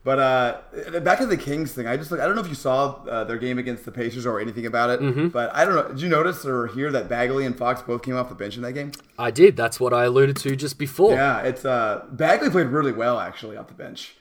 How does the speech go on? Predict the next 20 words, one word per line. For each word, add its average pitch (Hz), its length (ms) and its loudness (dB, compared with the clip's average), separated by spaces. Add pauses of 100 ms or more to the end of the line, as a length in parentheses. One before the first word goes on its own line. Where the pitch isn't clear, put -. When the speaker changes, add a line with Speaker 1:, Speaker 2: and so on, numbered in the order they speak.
(340)
Speaker 1:
Um, 101 320 -10
so - 120 -12
maybe 143 120 -2
they'll 147 120 0
keep 127 180 -8
him 110 120 -8
there. 107 100 -6
I 123 60 -2
can't 214 220 0
imagine 143 340 2
they're 120 80 -2
gonna 104 100 -6
keep 113 140 -6
Fox 113 240 -2
on 123 80 -8
the 117 60 -4
bench. 123 260 -4
That's - 180 -10
kinda 107 280 -6
crazy. 113 420 -4